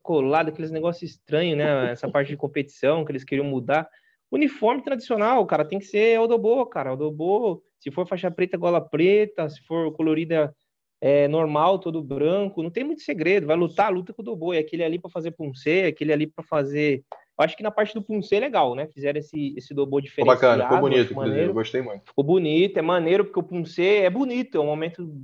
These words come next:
Speaker 1: bacana que você tá ali pra se apresentar, né, eu acho que tem que ter uma, o traje mesmo, né, assim, mas é essa visão, na parte da luta não tem que ficar mudando tanto, porque acaba despadronizando tanto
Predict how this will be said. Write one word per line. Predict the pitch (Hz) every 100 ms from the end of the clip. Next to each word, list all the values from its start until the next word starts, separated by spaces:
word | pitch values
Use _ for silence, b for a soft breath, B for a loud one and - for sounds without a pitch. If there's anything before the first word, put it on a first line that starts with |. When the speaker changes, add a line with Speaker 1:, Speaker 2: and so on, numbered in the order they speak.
| -
Speaker 1:
bacana | - 123 135 - 160 214
que | 190
você | 147 151
tá | 151
ali | 147
pra | 147 139
se | 147
apresentar, | - 139 143 139 131 143 208 151
né, | 196 - _ -
eu | 180
acho | -
que | -
tem | 233
que | -
ter | _ 202 240
uma, | 254 214 165 143 _ _
o | 175
traje | - 180 170 160 147
mesmo, | 143 135 127 131
né, | 139
assim, | 131 143 131 _ _ _ _ -
mas | 392 302
é | 294
essa | 320 370
visão, | 359 339 214 175
na | 156
parte | 196 196
da | 214 208
luta | 202 262 349
não | 339
tem | 285
que | 269
ficar | - 175 - 160 202 170 131 120 123 123
mudando | 139 160 123 143 170
tanto, | 147 156 190 -
porque | 196
acaba | 196 190 190
despadronizando | 190 - 196 180 196 190 139 151 185
tanto | 165 - 160 170 175